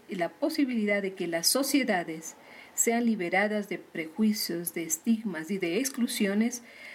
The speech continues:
y en donde toda esta diversidad de seres humanos que existimos,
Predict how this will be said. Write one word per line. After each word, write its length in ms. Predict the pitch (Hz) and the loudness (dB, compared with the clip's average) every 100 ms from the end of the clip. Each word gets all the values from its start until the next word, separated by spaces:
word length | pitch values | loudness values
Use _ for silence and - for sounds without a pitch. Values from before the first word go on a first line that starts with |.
| - _ - | -20 _ -2
y 160 | 220 233 | 4 4
en 180 | 240 | 4
donde 520 | 226 269 240 185 175 - - - - - - | 4 2 2 -2 -10 -12 -20 -20 -20 -20 -6
toda 240 | - 330 330 | 0 4 4
esta 300 | 320 - 330 | 2 2 2
diversidad 680 | 262 220 220 - 208 226 214 | 4 0 0 0 2 2 2
de 100 | 185 | -2
seres 340 | - 214 226 | 0 2 2
humanos 420 | 214 196 220 226 | 0 0 2 2
que 100 | 226 180 | 0 -2
existimos, 800 | - 180 - 214 226 381 - | -2 -6 0 4 4 4 -2